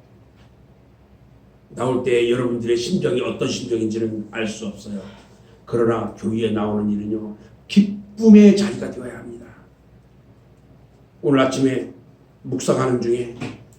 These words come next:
성도들, 여기 오는 성도들 한 사람 한 사람을 위해서 생각하면서 기도하는 중이에요. 이런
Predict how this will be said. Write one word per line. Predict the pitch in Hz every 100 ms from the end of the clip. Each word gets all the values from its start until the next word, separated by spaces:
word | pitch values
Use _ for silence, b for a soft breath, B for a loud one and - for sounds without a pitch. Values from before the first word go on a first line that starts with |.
| - - -
성도들, | 156 156 147 139 127 127 147
여기 | 139 135
오는 | 135 139
성도들 | - 180 180 156 -
한 | 208
사람 | 196 170
한 | 160
사람을 | 147 135 135
위해서 | 123 135 131 b b
생각하면서 | - 190 196 151 151 120 120
기도하는 | - 131 120 120 107
중이에요. | 110 104 101 101 - - - _ _ - - _ _ - _ _ _ _ _ _ _ _ _ _ _ - _ _ _ _ - _ _ - - -
이런 | 135 143 196 196 208 -